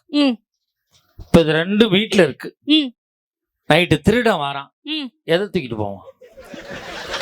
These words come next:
Speaker 2: அவன்கிட்ட போயிரு, நம்முடைய இருபத்தஞ்சு வருஷம் ஆனாலும் அந்த பாட்டில் அங்கேயே கிடக்கு, ஒண்ணும் அசைக்க முடியாது.
Speaker 1: சார், இந்த நாலு பவுன் வளையல என் வீட்ல அடகு வச்சனா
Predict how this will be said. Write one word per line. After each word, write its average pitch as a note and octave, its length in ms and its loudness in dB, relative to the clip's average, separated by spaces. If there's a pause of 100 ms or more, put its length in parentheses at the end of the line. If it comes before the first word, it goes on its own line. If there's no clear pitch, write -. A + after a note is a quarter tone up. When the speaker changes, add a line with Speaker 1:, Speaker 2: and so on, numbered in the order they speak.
(260)
Speaker 2:
அவன்கிட்ட D#3+ 320 2
போயிரு, G#3 320 4
நம்முடைய F3 340 -2
இருபத்தஞ்சு G3+ 580 -2
வருஷம் F3 260 -2
ஆனாலும் G3+ 260 -8
அந்த D3 140 -6 (100)
பாட்டில் D3 320 -2 (160)
அங்கேயே C#3+ 400 -4
கிடக்கு, B2 280 -4
ஒண்ணும் C#3 200 -4
அசைக்க A2+ 280 -6
முடியாது. G#2 240 -12 (100)
Speaker 1:
சார், D4 280 0 (340)
இந்த E4 120 4 (140)
நாலு G#4 260 4 (100)
பவுன் G#4 300 2
வளையல G#4 320 2 (100)
என் E4+ 120 -4
வீட்ல G4+ 260 -2
அடகு G#4+ 260 2
வச்சனா F#4+ 260 0